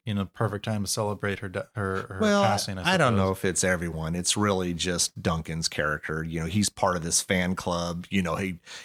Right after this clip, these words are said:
Speaker 2: Camp Bloodbath is a classic slasher, so, you know, we're doing the screening. Can you come?" You know, and then I think he bribes her by doing what, all her homework for the rest of the year or something, papers, homework or something. I don't know.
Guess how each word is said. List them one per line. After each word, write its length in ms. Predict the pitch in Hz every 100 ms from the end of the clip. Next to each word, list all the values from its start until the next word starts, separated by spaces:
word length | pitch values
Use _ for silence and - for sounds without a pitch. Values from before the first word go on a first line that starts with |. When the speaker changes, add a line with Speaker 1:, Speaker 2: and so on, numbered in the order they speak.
| -
Speaker 2:
Camp 340 | - 135 107
Bloodbath 540 | 101 101 98 95 92 -
is 100 | 87
a 60 |
classic 600 | 85 - 110 95 90 98
slasher, 680 | - - 98 92 92 - 92
so, 400 | - 101 92 87 -
you 140 | 117
know, 100 | 107
we're 120 | 98
doing 260 | 92 107 98
the 80 | 90
screening. 500 | - 101 95 95 92
Can 160 | 110 98
you 60 |
come?" 400 | - 92 65 57 _ _ _ _ _
You 100 | 113 101
know, 140 | 92
and 80 | 95
then 100 | 95
I 60 | 98
think 160 | 117
he 60 | 110
bribes 460 | 90 90 87 92 95
her 120 | 95
by 180 | 85 87
doing 380 | 95 92 87
what, 320 | 87 - - - - -
all 160 | 95
her 160 | 85 98
homework 360 | - 90 92 -
for 120 | 87
the 100 | 87
rest 240 | 87 87
of 60 | 85
the 80 | 82
year 240 | 80 80
or 40 | 80
something, 460 | 92 82 87 82 -
papers, 600 | 92 85 82 80 82 - -
homework 420 | 85 82 76 -
or 60 | 76
something. 380 | 85 78 80
I 120 | 69 57
don't 140 | -
know. 120 | -